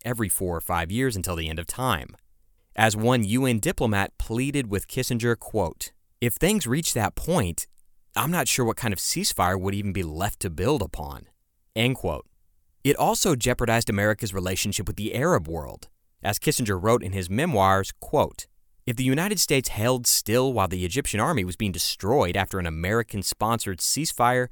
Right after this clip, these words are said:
and a Secretary of State's visit to Israel, not even the most moderate Arab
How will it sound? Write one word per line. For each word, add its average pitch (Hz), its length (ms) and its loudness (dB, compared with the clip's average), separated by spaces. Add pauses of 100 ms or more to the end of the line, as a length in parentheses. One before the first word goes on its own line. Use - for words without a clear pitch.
(240)
and 101 120 -2
a 104 40 0
Secretary 131 480 0
of 95 100 0
State's - 280 -2
visit 175 260 0
to - 100 -4
Israel, 87 520 0 (320)
not 120 240 2
even 131 220 0
the 110 60 2
most 104 260 0
moderate 113 580 0
Arab 90 400 -4